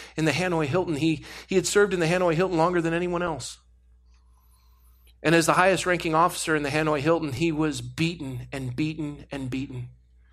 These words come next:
And this man stood his ground. He was never a prisoner in the Hanoi Hilton in his estimation. He was stationed at the Hanoi Hilton.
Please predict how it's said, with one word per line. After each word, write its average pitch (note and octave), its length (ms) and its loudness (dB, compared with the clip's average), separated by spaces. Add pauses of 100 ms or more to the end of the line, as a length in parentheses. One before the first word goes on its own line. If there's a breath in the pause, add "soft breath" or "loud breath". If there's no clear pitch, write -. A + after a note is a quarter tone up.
(880)
And F3 80 2
this G3+ 160 2
man G#3+ 180 2
stood G3 220 2
his F3+ 160 4
ground. D#3+ 500 0 (1300)
He F#3+ 80 -2
was F3+ 120 2
never G3 200 4
a A3+ 60 2
prisoner F3 380 2
in D3 60 0
the C#3+ 60 0
Hanoi D#3+ 280 0
Hilton D#3 260 0
in C3+ 100 -2
his D#3 180 0
estimation. C3+ 680 -4
He D#3+ 120 0
was D3+ 240 -2
stationed B2 720 -4 (140)
at C3+ 100 -8
the C3 80 -6
Hanoi B2+ 360 -6
Hilton. B2+ 380 -10